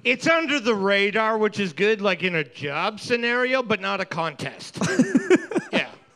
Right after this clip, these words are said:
Speaker 2: You haven't worked yourself out of a job?
Speaker 1: No, you're not getting fired. You're not getting a raise, but you're just coasting.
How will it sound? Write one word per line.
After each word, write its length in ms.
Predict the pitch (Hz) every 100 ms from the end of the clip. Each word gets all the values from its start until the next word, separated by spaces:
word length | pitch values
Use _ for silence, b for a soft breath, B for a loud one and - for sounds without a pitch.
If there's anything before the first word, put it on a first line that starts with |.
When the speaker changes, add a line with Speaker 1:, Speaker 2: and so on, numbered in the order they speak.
| _ _ _ _ _ B B B -
Speaker 2:
You 140 | 202
haven't 240 | 302 285 202
worked 280 | 202 214 233
yourself 380 | 220 208 196
out 140 | 185 185
of 100 | 190
a 40 |
job? 500 | 175 220 220 233 247 -
Speaker 1:
No, 260 | 262 311
you're 180 | 196 190
not 100 | 277
getting 200 | 254 196
fired. 520 | - 233 226 226 226
You're 120 | 185 196
not 80 | 233
getting 140 | 233
a 60 | 190
raise, 480 | 175 185 196 202 151
but 100 | 165
you're 120 | 156
just 460 | 151 180 170 - - _ _ _
coasting. 640 | - 175 196 - 214 202